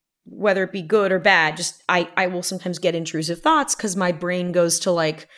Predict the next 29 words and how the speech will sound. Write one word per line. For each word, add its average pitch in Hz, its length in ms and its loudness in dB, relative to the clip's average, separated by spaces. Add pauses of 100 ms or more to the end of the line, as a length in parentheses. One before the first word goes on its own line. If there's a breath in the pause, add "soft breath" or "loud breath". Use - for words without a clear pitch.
(1600 loud breath)
I 262 60 4
don't 285 80 6
know, 226 80 6
my 214 160 4
brain's 208 400 0
in 202 80 -4
high 190 240 -2
anxiety 180 480 0
mode. 165 320 -2
And 170 160 -4
so 165 160 0
it 151 120 -4
goes 170 240 2
into 165 260 -6
intrusive 160 440 -4
thoughts 170 380 -4
'cause 170 160 -6
that's 156 160 -4
just 160 220 -10
how 160 120 -4
my 151 140 -4
brain 147 400 -8
chemistry 180 480 -4
works 190 260 -6
sometimes. 220 680 -4 (1800 soft breath)
So - 240 2
I 233 100 4
did 233 240 2
have 277 340 0